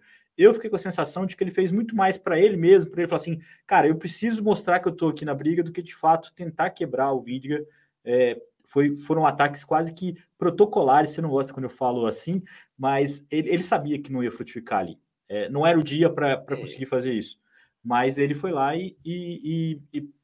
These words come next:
Speaker 1: moralmente tentou, se mostrou, é, é, na briga, Nicolas, porque ele tá um caminhão de tempo atrás do Vingegaard e, e vai ser muito complicado pra ele, é, sem que o Vingegaard
Speaker 2: Hum,
Speaker 1: quebre,
Speaker 2: calma, calma,
Speaker 1: é,
Speaker 2: calma.
Speaker 1: recuperar. Mas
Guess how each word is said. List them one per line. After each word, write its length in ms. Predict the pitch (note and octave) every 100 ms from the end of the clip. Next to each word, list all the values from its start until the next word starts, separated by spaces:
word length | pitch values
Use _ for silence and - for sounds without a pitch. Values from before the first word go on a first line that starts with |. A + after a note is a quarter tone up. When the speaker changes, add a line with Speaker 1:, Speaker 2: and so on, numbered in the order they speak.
| -
Speaker 1:
moralmente 680 | E3+ G#3 A#3 D#3 C#3+ F3+ -
tentou, 540 | G3+ E3+ D3+ E3 E3 -
se 160 | -
mostrou, 640 | D3+ D3+ - C#3+ D#3+ E3+ F3 _ _
é, 420 | B2+ C3+ C3+ C3 - -
é, 920 | C3 B2+ B2 A#2+ A2+ A2 G#2+ G#2 - _ _ _ _ _ _ -
na 180 | C3 D3
briga, 400 | C3+ C#3+ B2+ G2 -
Nicolas, 340 | G2+ G2+ G2 -
porque 220 | - C#3+
ele 80 | C#3+
tá 120 | D#3
um 100 | E3
caminhão 460 | E3+ E3 D#3+ F3
de 100 | C#3+
tempo 300 | C3+ B2+ A#2
atrás 460 | G#2 G2+ G2+ G2 - _
do 140 | G2+
Vingegaard 440 | G2 G#2 G#2+ A#2+ - _ _ _ -
e, 240 | A#2 A#2+ -
e 80 | A#2+
vai 120 | C3
ser 220 | - D#3
muito 380 | D#3 D#3+ B3+ -
complicado 560 | B3+ - - C3+ A2 -
pra 140 | B2
ele, 300 | A#2 A2 A2+ - _ -
é, 220 | A2+ -
sem 300 | - - F#3
que 100 | G#3+
o 40 | F3
Vingegaard 420 | C#3 C#3+ C3+ C#3+
Speaker 2:
Hum, 40 |
Speaker 1:
quebre, 280 | G3 C3 C#3+
Speaker 2:
calma, 260 | C3+ F2+ -
calma, 200 | G#2+ G#2
Speaker 1:
é, 40 |
Speaker 2:
calma. 60 | A#2
Speaker 1:
recuperar. 520 | B2+ C#3+ E3 A#2 - - _ _ _
Mas 440 | A#2+ C#3+ C3+ -